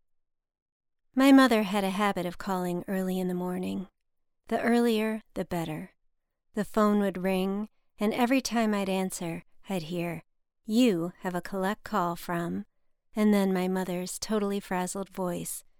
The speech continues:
"Eliza." My mother was still living at Bobby's consignment warehouse.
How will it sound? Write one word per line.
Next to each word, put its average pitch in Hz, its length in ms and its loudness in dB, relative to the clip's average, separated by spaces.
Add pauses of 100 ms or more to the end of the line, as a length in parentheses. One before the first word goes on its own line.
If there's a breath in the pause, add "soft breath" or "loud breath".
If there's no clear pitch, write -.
(160)
"Eliza." 208 800 4 (840)
My 254 160 8
mother 254 280 8
was 240 160 2
still 226 260 0
living 208 280 -2
at 202 100 -8
Bobby's 185 460 -2
consignment 185 640 -2
warehouse. 185 760 -6